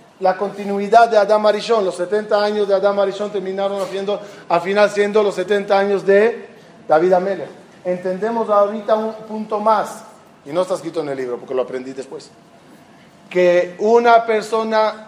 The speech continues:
como Adam Arishon tuvo que regresar al mundo para empezar del punto cero como David Amelech, para valorar el paraíso final que va a tener.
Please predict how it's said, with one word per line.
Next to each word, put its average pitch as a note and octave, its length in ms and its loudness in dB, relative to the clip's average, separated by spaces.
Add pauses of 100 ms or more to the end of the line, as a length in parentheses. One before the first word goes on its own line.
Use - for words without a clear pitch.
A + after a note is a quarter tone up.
(140)
como E3+ 220 0
Adam F#3 260 4
Arishon F3+ 360 -2
tuvo A3 220 2
que A3 120 -2
regresar G3+ 520 2
al G3+ 120 4
mundo G#3+ 320 -2
para G3 220 2
empezar G3 600 -2
del G#3 140 -4
punto G#3+ 480 -8
cero A3 300 -4
como G3 240 -6
David F#3+ 300 -2
Amelech, A3 420 -2 (580)
para F#3 280 6
valorar F#3 580 4
el G#3 160 -2
paraíso F#3 580 2
final F3+ 400 -4
que D#3+ 120 -6
va D#3+ 100 0
a D#3+ 60 -4
tener. C3+ 240 -10